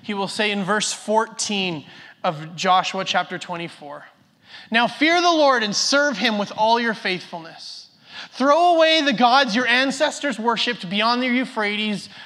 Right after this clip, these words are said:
River and in Egypt, and serve the Lord."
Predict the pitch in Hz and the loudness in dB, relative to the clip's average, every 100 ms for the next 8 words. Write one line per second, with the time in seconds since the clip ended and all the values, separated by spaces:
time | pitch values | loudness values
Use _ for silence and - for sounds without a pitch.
0 | - 202 202 202 202 196 202 196 196 196 | -8 -4 -2 0 0 -2 -2 -2 -2 -2
1 | - 196 190 - - 233 226 220 214 185 | -6 -6 -6 -6 0 2 2 0 -2 -6
2 | - _ _ - 165 185 180 165 147 139 | -12 _ _ -8 -2 0 0 -2 -4 -8